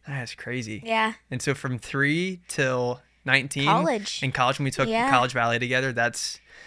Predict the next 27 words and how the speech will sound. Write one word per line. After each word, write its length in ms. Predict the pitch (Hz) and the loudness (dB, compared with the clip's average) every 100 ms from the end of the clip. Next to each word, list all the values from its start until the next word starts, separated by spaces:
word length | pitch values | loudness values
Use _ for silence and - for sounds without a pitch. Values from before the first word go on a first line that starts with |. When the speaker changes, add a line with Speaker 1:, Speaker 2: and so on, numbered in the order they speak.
| - - _ - | -20 -20 _ -10
Speaker 1:
sixteen 600 | - 226 220 - 202 160 | -6 -4 -4 -2 0 2
years 180 | 151 139 | 0 0
of 100 | 254 | 0
Speaker 2:
Yeah, 80 | 233 | 0
I 100 | 226 | 2
know. 100 | 262 | 4
Speaker 1:
dance. 100 | - | 4
Speaker 2:
I 60 | |
would 160 | 262 240 | 4 2
literally 320 | 240 269 294 | 2 2 0
be 300 | 254 247 240 | -2 -4 -2
in 160 | 226 226 | -2 2
my 140 | 214 | 2
room, 360 | 202 196 196 214 | 4 2 0 0
and 80 | |
I 20 | 208 | 0
would 100 | 196 | 0
shut 220 | - 202 | -4 -4
the 60 | |
door, 240 | 208 196 196 | 0 2 2
and 180 | 202 196 | 2 0
I 80 | |
would 100 | 196 | 0
just 160 | 214 208 | -2 -6
read 400 | 202 202 202 202 | -6 -6 -6 -8
monologue 680 | 196 190 190 196 196 208 226 | -10 -6 -8 -4 -4 -4 -2
books. 560 | 247 262 - - - | -2 -2 -6 -12 -14